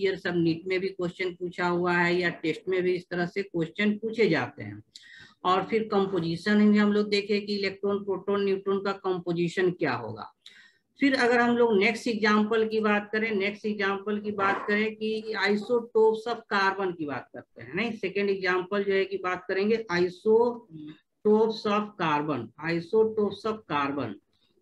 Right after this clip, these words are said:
देखिए जो कार्बन के आइसोटोप्स है वो दो आइसोटोप्स है, एक बोलते हैं कार्बन ट्वेल्व और one another is known as carbon fourteen।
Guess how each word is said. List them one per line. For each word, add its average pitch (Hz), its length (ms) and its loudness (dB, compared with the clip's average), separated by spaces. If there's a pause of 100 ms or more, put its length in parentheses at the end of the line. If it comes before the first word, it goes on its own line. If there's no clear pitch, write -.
देखिए 247 200 -2
जो 247 120 0
कार्बन 180 520 0
के 233 100 0
आइसोटोप्स 220 720 2
है 233 140 0
वो 214 100 0
दो 190 240 2
आइसोटोप्स 151 640 -4
है, - 60 -12
एक 226 440 0
बोलते 196 300 -4
हैं 226 180 -4
कार्बन 180 540 2
ट्वेल्व 240 300 0 (420)
और 190 220 0
one 208 200 2 (260)
another 196 340 2
is 214 120 -2
known 208 240 2
as 240 220 -4
carbon 180 420 0 (160)
fourteen। 151 400 -2